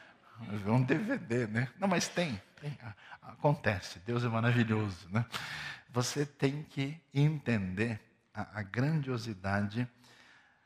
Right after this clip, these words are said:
que existe no cuidado de Deus e na necessidade de dependência dele. Então, preste atenção nisso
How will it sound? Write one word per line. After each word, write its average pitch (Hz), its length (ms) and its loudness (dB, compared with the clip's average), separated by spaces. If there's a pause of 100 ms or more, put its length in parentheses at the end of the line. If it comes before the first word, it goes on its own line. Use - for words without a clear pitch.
(420)
que 139 120 -4
existe 117 680 -2 (200)
no 113 140 -2
cuidado 101 760 -4 (360)
de 123 120 0
Deus 101 440 -6
e 107 80 -4
na 110 220 -2 (100)
necessidade 117 800 -2
de 107 80 -6
dependência 104 720 -4
dele. 101 200 -2
Então, 160 260 0
preste 180 500 -4
atenção 110 520 -2
nisso 135 560 0